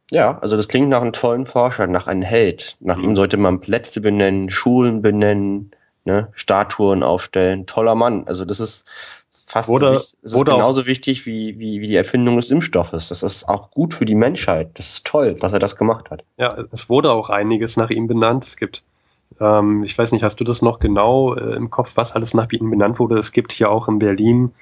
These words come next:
Speaker 2: gibt es, glaub ich, äh, ein Haber-Institut, wenn mich nicht alles, äh, vertäuscht.
Speaker 1: Genau. Es gibt,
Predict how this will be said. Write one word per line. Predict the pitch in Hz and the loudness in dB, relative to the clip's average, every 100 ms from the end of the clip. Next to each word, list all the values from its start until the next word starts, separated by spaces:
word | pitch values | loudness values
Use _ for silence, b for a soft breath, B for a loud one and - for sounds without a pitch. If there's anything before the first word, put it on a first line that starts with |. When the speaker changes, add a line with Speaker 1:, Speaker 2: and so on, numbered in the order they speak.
| b b b | b b b
Speaker 2:
gibt | - 117 | -4 0
es, | 117 | -2
glaub | - 110 113 | 0 0 0
ich, | 117 - | -2 -2
äh, | - | -4
ein | - - - - 107 110 | -10 -12 -16 -14 -12 -6
Haber-Institut, | 101 127 135 131 127 - - 139 - | -2 2 2 2 -4 -10 -8 -8 -2
wenn | 127 | -2
mich | 123 | -2
nicht | 123 120 | -2 -2
alles, | 120 - | -2 -4
äh, | 120 120 117 | -6 -4 -4
vertäuscht. | 113 - 131 135 | -6 0 2 4
Speaker 1:
Genau. | 98 95 95 - _ | 4 2 0 -4 _
Es | - 92 | -4 -2
gibt, | - 110 - | -2 -4 -8